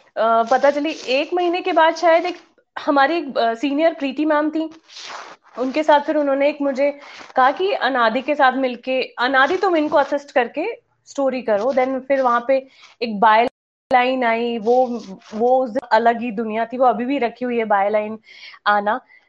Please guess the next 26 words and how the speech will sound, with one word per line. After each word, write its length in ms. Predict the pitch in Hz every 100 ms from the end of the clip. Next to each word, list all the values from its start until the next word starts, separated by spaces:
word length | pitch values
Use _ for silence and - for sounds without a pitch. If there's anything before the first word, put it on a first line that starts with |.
| _ _ - - -
और, 380 | 208 214 226 220
अ, 240 | 208 214
सारे 480 | 220 233 233 277 277
जो 180 | 269 285
मेरे 220 | 262 285
सीनियर 400 | 277 254 294 311
सर 200 | 311 277
थे 40 | 311
उनको 320 | 269 254 302
भी 120 | 285
खुशी 300 | 294 277 -
हुई, 180 | 302 359
सर 260 | 392 262 269
को 140 | 359
भी 120 | 349
अच्छा 260 | 240 - 220
लगा। 240 | 202 214
हालांकि 420 | 285 233 247 254
वो 120 | 302 285
बाय 220 | 240 233
लाइन 180 | 269 302
में 140 | 311
अभी 220 | 247 277
भी 100 | 311
बताऊं 320 | 294 285 294
तो 240 | 302 339